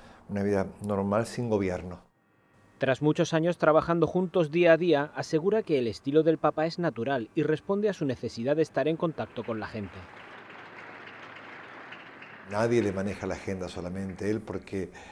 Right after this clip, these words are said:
Speaker 1: eh, una de las características más fuertes es, eh, su trato personal. ¿Sí? Nadie llama a alguien en su nombre. Es decir, cuando él,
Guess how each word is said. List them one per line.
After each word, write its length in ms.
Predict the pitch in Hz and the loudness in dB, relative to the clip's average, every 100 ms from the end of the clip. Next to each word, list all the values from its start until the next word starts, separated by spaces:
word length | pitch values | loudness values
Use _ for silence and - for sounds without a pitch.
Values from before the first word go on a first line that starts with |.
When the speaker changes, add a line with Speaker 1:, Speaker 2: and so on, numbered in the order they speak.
| - - | -20 -20
Speaker 1:
eh, 180 | - 92 | -12 -8
una 180 | 95 104 | -2 0
de 60 | 95 | 0
las 120 | 87 | -2
características 760 | 101 92 98 95 - - 85 | -4 -4 -4 -6 -6 -10 -8
más 160 | 95 95 | -4 -4
fuertes 480 | - 113 117 113 - | 0 -2 0 -4 -4
es, 220 | 90 - | -8 -8
eh, 380 | 90 85 85 - - - - - - | -10 -10 -12 -14 -20 -20 -20 -20 -20
su 160 | - | -12
trato 240 | 101 107 92 | -2 -2 -2
personal. 400 | 95 - 90 80 - _ _ _ _ _ _ - | -4 -6 -10 -12 -20 _ _ _ _ _ _ -16
¿Sí? 200 | 95 87 - - - - | -16 -16 -20 -20 -20 -12
Nadie 460 | 104 117 135 127 110 | -2 0 2 2 2
llama 420 | 117 113 113 - | 2 0 0 -2
a 140 | 104 110 | -4 -4
alguien 300 | 117 117 101 | -2 -4 -4
en 80 | |
su 140 | 90 87 | -8 -12
nombre. 340 | 87 80 - - - - - - _ _ _ _ _ _ _ _ _ _ | -14 -16 -18 -20 -20 -20 -20 -20 _ _ _ _ _ _ _ _ _ _
Es 80 | - | -20
decir, 160 | - - | -18 -12
cuando 360 | 92 90 90 | -12 -10 -4
él, 220 | 110 110 | -4 -4